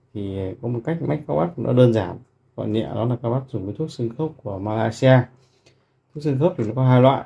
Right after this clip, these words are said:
loại màu đỏ trên tay tôi đang cầm đây và cái loại màu xanh này nữa nhé. Trong cái loại màu xanh thì nó lại phân ra làm hai loại, đó là loại màu xanh tem tròn và loại màu xanh tem vuông. Cái loại màu xanh ấy thì nó khác cái màu đỏ một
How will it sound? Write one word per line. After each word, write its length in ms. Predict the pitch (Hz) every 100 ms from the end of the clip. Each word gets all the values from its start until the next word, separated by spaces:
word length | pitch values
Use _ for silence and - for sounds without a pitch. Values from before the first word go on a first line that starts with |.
| -
loại 200 | 120 117
màu 240 | 107 101 101
đỏ 280 | 98 85 90
trên 100 | 113
tay 100 | 117
tôi 100 | 113
đang 120 | 110
cầm 220 | 110 101 101
đây 160 | 120 117 -
và 160 | 104 95
cái 120 | 104
loại 180 | 110 107
màu 280 | 101 92 90 -
xanh 280 | - - 120
này 100 | 107
nữa 180 | 104 135 131 -
nhé. 220 | 117 120 123 _ _ _ _ _ _ -
Trong 140 | 147
cái 80 | 139
loại 120 | 151
màu 120 | 117 110
xanh 300 | 135 127 123
thì 100 | 104
nó 120 | 113
lại 180 | 127 127
phân 200 | 131 123
ra 140 | 123 120
làm 220 | 101 92
hai 160 | 127
loại, 220 | 131 127 - - 120
đó 100 | 117
là 120 | 131
loại 180 | 104 -
màu 160 | 98 98
xanh 420 | 117 113 113 117 117
tem 140 | 113
tròn 380 | 113 104 101 92
và 140 | 95
loại 140 | 95 107
màu 180 | 95 92
xanh 280 | 113 110 110
tem 200 | 113 113
vuông. 280 | 123 156 131 - _ _ _ _ _ _ _
Cái 60 | 135
loại 100 | 135
màu 160 | 113 110
xanh 280 | 143 139 143
ấy 140 | - 127
thì 140 | 110 101
nó 440 | 98 113 127 151 147
khác 200 | - 220
cái 100 | 220
màu 140 | 127 104
đỏ 180 | 92
một 100 | 85